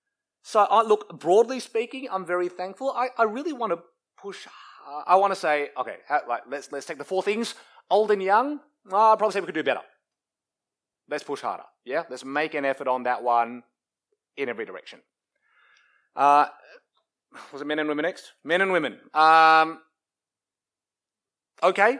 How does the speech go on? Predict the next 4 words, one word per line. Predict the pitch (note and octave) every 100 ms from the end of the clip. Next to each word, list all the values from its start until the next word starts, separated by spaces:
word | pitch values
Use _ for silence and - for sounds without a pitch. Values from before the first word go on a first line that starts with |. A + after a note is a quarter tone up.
| -
pretty | G#3 G3
good. | G#3+ - _ _ _
Uh, | D3+ D3+ D3+ D#3 D3+ D#3 D#3 D#3 - _
so, | - F3+ D3 D3